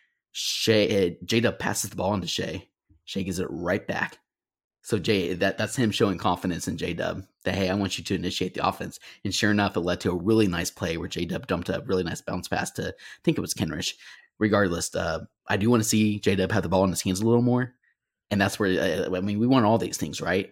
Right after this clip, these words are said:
But that's where it gets so difficult. Like, how do you balance J-Dub getting the hand, the ball in his, his hands more and getting Giddey and Shai chemistry built and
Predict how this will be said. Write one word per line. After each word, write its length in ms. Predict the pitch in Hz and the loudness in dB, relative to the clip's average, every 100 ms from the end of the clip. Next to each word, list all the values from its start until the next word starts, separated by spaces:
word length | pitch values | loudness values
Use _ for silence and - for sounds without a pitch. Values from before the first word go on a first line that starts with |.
| _ | _
But 80 | 95 | -2
that's 180 | 95 - | -2 0
where 80 | 98 | -2
it 40 | |
gets 140 | 87 | -2
so 100 | 98 | -4
difficult. 500 | 87 - - - 82 95 | -2 -4 -6 -8 -8 -8
Like, 120 | - | -6
how 80 | 95 | -4
do 40 | |
you 140 | 95 85 | -4 -6
balance 440 | - 90 87 85 - - - - | -4 -2 -2 -6 -8 -14 -14 0
J-Dub 320 | 110 104 - | 2 2 2
getting 180 | 101 92 | 0 0
the 100 | 92 | -2
hand, 260 | 98 92 | -2 -4
the 240 | 92 87 85 | -4 -4 0
ball 140 | 98 | 2
in 60 | 95 | 2
his, 240 | 101 95 - | 0 -4 -8
his 280 | - 139 123 | -2 0 2
hands 240 | 113 87 | 2 2
more 260 | 92 87 85 | 0 0 0
and 220 | 85 90 - - - | -2 -4 -8 -20 -4
getting 240 | 120 98 92 | 0 0 0
Giddey 320 | 117 113 107 | 2 2 2
and 100 | 90 | 0
Shai 380 | - 135 120 113 | 0 4 4 2
chemistry 420 | - 101 - - 95 | 0 -2 -2 -4 -6
built 420 | 90 90 90 - | -4 -4 -4 -4
and 220 | 98 92 | -4 -4